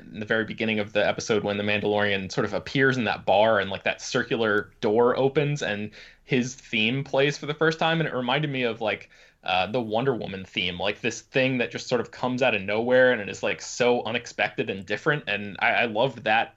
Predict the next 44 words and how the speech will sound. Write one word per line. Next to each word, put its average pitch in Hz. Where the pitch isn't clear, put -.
sound, 120
uh, 98
you 87
know, 98
spread 117
throughout 104
this 104
whole 113
episode. 117
It, 107
it -
just 160
feels 143
like, 120
uh, 104
Ludwig 113
Göransson, 104
who 107
did -
the 87
music 101
for -
Black -
Panther 127
and 90
a -
bunch 107
of 113
other 101
stuff, -
is 110
just, -
like, 104
having 95
a 87
lot 87
of -
fun 92
<laughs> -
making 117
music 110
in 113
this 113
world 113